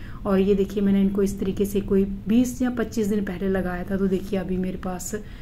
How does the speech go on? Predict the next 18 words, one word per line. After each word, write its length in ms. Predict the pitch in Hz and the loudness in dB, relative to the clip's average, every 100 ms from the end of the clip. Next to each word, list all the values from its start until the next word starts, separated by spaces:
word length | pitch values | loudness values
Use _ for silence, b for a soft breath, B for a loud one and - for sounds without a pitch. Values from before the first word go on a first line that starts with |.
| B B 254 | B B 2
कम 100 | 247 | 2
से 140 | 262 | 4
कम 160 | 254 226 | 4 4
भी 140 | 233 233 | 4 2
पचास 560 | 220 208 208 208 208 | -2 0 0 0 -2
साठ 400 | - 208 196 196 196 | -4 0 0 0 0
नए 300 | 190 214 226 | 2 2 0
plant 420 | 208 190 185 - | 0 -2 -2 -4
उगाए 460 | 214 175 185 170 170 | -4 -2 -4 -4 -4
हैं। 200 | 202 285 B B B B B | -2 -2 B B B B B
तो 80 | 208 | 0
देखिए, 280 | 208 202 233 | 2 4 2
इस 140 | 233 | 2
तरीके 280 | 226 214 220 | 0 -2 0
से 140 | 208 208 | 0 -2
मैं 120 | 208 | 0
हर 200 | 202 226 | -2 -2
साल 380 | - 202 190 | 0 0 0